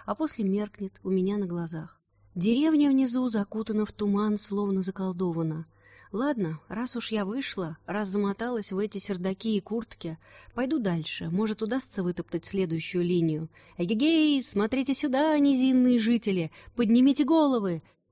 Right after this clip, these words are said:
Я вижу их, этих тупиц, как они бродят, будто лунатики во мгле,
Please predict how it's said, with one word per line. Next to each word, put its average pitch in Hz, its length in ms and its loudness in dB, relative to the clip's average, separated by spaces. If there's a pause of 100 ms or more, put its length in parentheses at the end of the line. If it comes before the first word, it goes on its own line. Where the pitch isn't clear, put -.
(100)
Я 185 280 2
вижу 277 320 2
их, 240 300 0
этих 226 340 -2
тупиц, 220 540 -6
как 196 200 -6
они 220 180 2
бродят, 202 480 -2
будто 214 300 -4
лунатики 226 580 0
во 202 120 0
мгле, 196 480 0